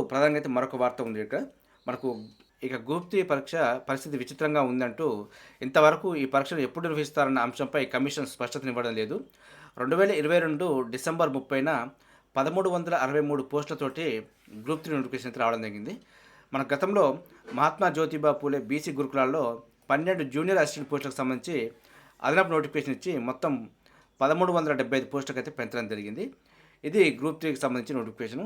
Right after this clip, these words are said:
మరి దీనికి ఎగ్జామ్ షెడ్యూల్ ఎప్పుడు ఇస్తారనే విషయం అయితే మనం వెయిట్ చేయడం జరుగుతుంది. So, మనం గతంలో కూడా టీఎస్పీఎస్సీకి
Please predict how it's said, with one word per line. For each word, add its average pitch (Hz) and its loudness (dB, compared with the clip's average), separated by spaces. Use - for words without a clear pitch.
మరి 135 0
దీనికి 120 -2
ఎగ్జామ్ 143 2
షెడ్యూల్ 143 -2
ఎప్పుడు 131 -4
ఇస్తారనే 120 0
విషయం 120 -8
అయితే 160 -6
మనం 107 -4
వెయిట్ 127 0
చేయడం 131 0
జరుగుతుంది. 117 -8
So, - -8
మనం 123 0
గతంలో 160 2
కూడా 151 4
టీఎస్పీఎస్సీకి 147 0